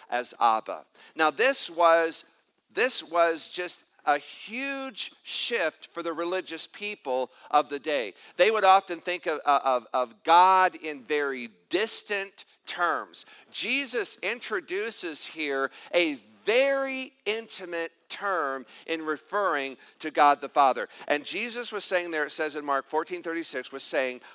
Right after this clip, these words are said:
"Abba, Father." Now that word Abba, it kinda means daddy. It, it, it's how we would, uh, interpret that today. A very intimate,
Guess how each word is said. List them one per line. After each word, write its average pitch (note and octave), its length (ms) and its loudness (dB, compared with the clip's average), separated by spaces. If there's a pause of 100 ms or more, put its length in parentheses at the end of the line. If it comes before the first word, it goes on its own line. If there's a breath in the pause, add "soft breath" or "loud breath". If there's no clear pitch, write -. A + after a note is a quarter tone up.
(220 loud breath)
"Abba, D#3+ 800 6 (640)
Father." C3+ 320 6
Now D3 100 -6
that E3+ 180 4
word G3 200 -2 (100)
Abba, G#3 460 6 (220 loud breath)
it F3+ 160 -4
kinda A3 400 -4
means D#3+ 500 -10 (220)
daddy. C3+ 640 0
It, C3+ 180 -6
it, D3+ 200 -6
it's D3+ 200 -10
how F3 280 4
we G#3 320 -8
would, E3+ 420 0 (300 soft breath)
uh, D3 180 4
interpret E3+ 760 -6
that D3 260 4 (240 loud breath)
today. D#3+ 240 -2
A B2+ 160 -2 (160)
very C4 600 0 (120)
intimate, D3 840 -6